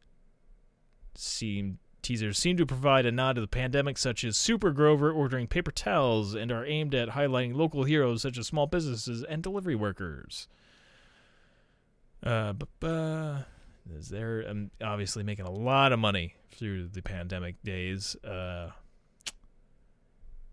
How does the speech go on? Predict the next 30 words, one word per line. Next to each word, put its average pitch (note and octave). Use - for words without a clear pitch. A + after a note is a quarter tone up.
do, -
do, A2+
they, A2+
it B2
does C#3+
say D3+
they B2+
are A2+
donating C3
a G2+
dollar C3
for C3
every D3
order D3+
starting F#3+
on E3
Super E3
Bowl D3+
Sunday E3
to C#3+
Sesame F3+
Workshop, C#3
with A#2+
donations C3+
topping D#3
out D3
at A2+
a G#2+
million A2+
dollars. G#2